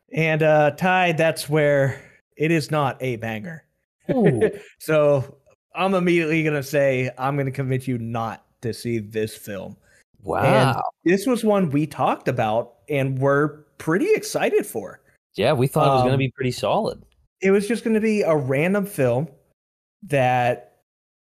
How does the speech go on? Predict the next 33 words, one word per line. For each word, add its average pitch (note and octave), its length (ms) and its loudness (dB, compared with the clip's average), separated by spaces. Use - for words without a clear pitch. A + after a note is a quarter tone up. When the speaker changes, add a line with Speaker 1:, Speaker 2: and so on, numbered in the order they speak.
Speaker 1:
it D#3 180 0
has E3+ 280 -2
fantastic C#3+ 680 -2
ratings. B2+ 460 -6
It D3 120 0
has D#3+ 180 0
an C#3+ 140 -2
eight D3+ 180 2
point D#3+ 260 -2
two D3 220 2
on B2+ 100 2
I C3 160 2
M A#2+ 100 0
D A#2+ 140 0
B, A#2 240 -2
a D3+ 220 2
ninety-four D3 1500 0
out D3+ 200 2
of C#3 140 0
a C3+ 80 4
hundred C3+ 360 0
on A#2 160 2
Metacritic. A2+ 500 -2
I A#2+ 100 0
don't G#2+ 280 -2
see C#3 260 -2
the A#2+ 140 0
Rotten A#2+ 280 -2
Tomatoes A#2 380 -2
score, A#2 180 -2
but A2+ 140 -2
I'm B2 180 0
imagining B2 640 -2